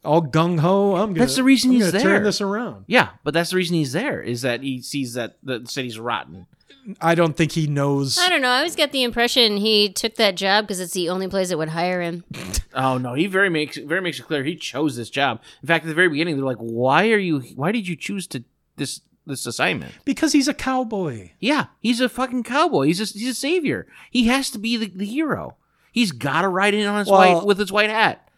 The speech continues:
Speaker 1: I mean, I think that's a little of oversimplification, but you're also thinking he's very oversimple.
Speaker 2: He is
Speaker 1: Uh,
Speaker 2: oversimple.
Speaker 3: Or that could just be the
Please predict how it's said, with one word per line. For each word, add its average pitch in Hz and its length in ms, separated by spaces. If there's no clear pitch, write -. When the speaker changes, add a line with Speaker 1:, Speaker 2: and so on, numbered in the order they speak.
Speaker 1:
I 139 60
mean, 131 160
I 127 80
think 127 240
that's - 260
a 175 80
little 185 400
of 120 160
oversimplification, 131 1160
but 151 300
you're 151 160
also 147 360
thinking 165 360
he's 139 240
very 139 460
oversimple. 135 680
Speaker 2:
He 180 240
is 262 160
Speaker 1:
Uh, 135 60
Speaker 2:
oversimple. 151 440
Speaker 3:
Or - 40
that 294 200
could 285 220
just 254 260
be 262 300
the 226 520